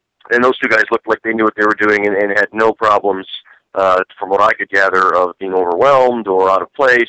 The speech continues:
or what have you. They looked like kind of natural fits. So the defense looked, <clears throat> to me, ex-, extremely good. And, uh,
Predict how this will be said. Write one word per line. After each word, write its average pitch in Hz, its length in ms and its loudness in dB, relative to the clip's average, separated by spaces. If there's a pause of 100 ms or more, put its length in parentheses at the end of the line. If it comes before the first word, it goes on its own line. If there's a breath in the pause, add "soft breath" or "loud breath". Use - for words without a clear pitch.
(100)
or 92 120 -2
what 92 140 -2
have 110 180 0
you. 101 80 -6
They 98 100 -4
looked - 160 -8
like 92 120 -6
kind 98 180 -6
of 87 60 -4
natural 95 320 -4 (100)
fits. 98 240 -6
So - 220 2 (360 loud breath)
the - 60 -10
defense 165 460 -2
looked, 139 320 0
<clears throat> - 100 -20
to 185 340 -2
me, 165 180 4
ex-, 104 140 -4 (160)
extremely 160 580 0
good. 123 220 0 (480 soft breath)
And, 117 400 0
uh, 107 440 2